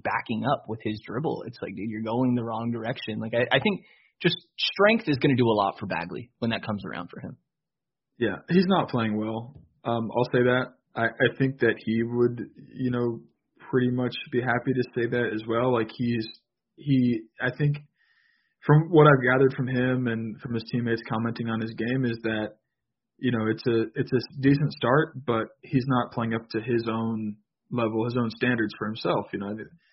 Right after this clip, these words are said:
Speaker 2: that's what Fox said. He's like, you know, I, I think he would probably tell you that he isn't playing as well as he wants to or expects to. So he's, it's not like he's having this crazy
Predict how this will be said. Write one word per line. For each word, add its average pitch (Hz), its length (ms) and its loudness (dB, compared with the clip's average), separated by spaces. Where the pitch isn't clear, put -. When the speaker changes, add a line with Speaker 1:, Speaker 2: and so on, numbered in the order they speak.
Speaker 2:
that's 123 160 2
what 120 140 -2
Fox 113 320 -2
said. 117 140 0
He's 117 120 -2
like, 104 220 -8
you 113 80 -6
know, 107 60 -4
I, 113 80 -2
I 131 140 -2
think 139 200 2
he 135 140 4
would 131 140 4
probably 120 360 2
tell 113 240 0
you 120 140 0
that 110 240 0
he 110 420 -4
isn't 110 220 -10
playing 113 220 -6
as 110 120 -4
well 113 120 0
as 113 120 -2
he 117 240 -2
wants 131 300 -2
to 110 120 -2
or 107 140 -2
expects - 400 -8
to. - 80 -12
So 123 500 2
he's, 156 200 6
it's 170 140 0
not 180 140 0
like 165 100 0
he's 147 200 2
having 135 280 2
this 117 140 -4
crazy 113 680 0